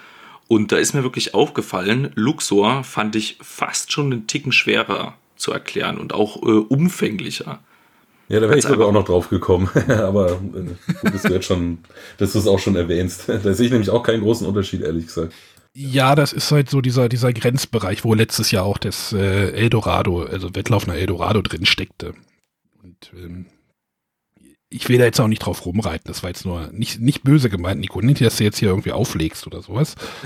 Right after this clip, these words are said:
Speaker 3: Ähm,
Speaker 2: Nee,
Speaker 3: aber
Speaker 2: nee,
Speaker 3: ich
Speaker 2: so,
Speaker 3: hab
Speaker 2: ich
Speaker 3: heute
Speaker 2: hab ein, ich hab ein Lehramts-, äh,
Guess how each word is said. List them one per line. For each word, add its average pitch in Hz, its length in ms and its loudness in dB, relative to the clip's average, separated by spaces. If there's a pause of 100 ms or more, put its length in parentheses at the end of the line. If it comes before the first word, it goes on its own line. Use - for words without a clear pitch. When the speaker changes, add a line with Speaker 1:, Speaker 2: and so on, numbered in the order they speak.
(600)
Speaker 3:
Ähm, 117 280 2 (240)
Speaker 2:
Nee, - 80 -4
Speaker 3:
aber 90 140 2
Speaker 2:
nee, 95 80 2
Speaker 3:
ich 95 160 0
Speaker 2:
so, - 40 6
Speaker 3:
hab 165 80 6
Speaker 2:
ich 185 40 2
Speaker 3:
heute 170 220 4
Speaker 2:
hab - 80 0
ein, 120 180 2 (400)
ich - 80 -4
hab 131 80 2
ein 127 60 0
Lehramts-, 117 420 2
äh, 95 60 0